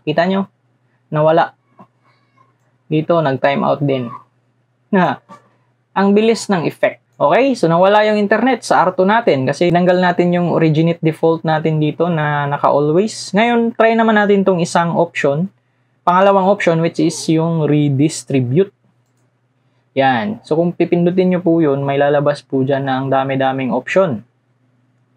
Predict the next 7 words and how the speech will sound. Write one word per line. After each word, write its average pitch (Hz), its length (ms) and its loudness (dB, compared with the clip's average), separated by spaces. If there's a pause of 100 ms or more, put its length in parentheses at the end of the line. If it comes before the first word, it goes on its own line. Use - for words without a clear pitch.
(220)
Okay? 151 480 0 (320)
So, 160 160 -4
para 240 400 4
makapag-redistribute 202 1400 2
tayo 180 400 2
ng 160 320 -2
internet 160 560 -2